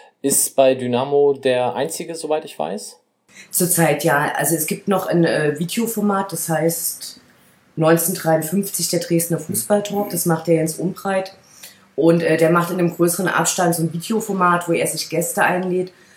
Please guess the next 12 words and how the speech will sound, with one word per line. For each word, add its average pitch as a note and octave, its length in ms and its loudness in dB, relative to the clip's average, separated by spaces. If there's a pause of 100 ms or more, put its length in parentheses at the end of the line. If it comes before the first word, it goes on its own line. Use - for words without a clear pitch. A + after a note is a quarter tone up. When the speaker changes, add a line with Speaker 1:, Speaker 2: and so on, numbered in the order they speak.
(280)
Speaker 2:
Ähm, E3+ 540 6
bei E3 220 4
Welle F#3+ 180 4
nein-, F3+ 280 2
neunzehn F3 360 0
dreiundfünfzig, E3+ 720 -2
der D3 140 -2
Radiosendung, D#3+ 720 0
ist - 160 -8
es - 100 -6
eher D#3+ 240 4
so, E3 360 2